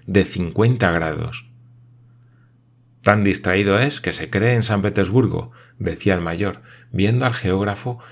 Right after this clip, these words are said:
envuelto en una inmensa opalanda, como si el mercurio estuviese helado en el termómetro. En fin, el nueve de mayo, cincuenta y tres días después de haber salido de Talcahuano,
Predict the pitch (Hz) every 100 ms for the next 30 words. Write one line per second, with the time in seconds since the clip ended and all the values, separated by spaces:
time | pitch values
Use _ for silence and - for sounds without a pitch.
0 | - 82 82 113 120 110 98 104 95 82
1 | 87 117 120 123 117 85 - 78 87 90
2 | 78 76 - - - - - 90 90 -
3 | 90 87 82 - 139 131 117 - 90 95
4 | 92 82 92 117 90 82 78 85 78 80
5 | 78 76 - 76 - - - - - -
6 | - - - - - - 90 85 107 117
7 | 131 - - 85 80 92 92 85 92 113
8 | 107 127 - 95 95 95 98 95 131 120
9 | 117 110 98 - 92 78 85 - 92 101
10 | 90 80 80 80 85 85 113 104 120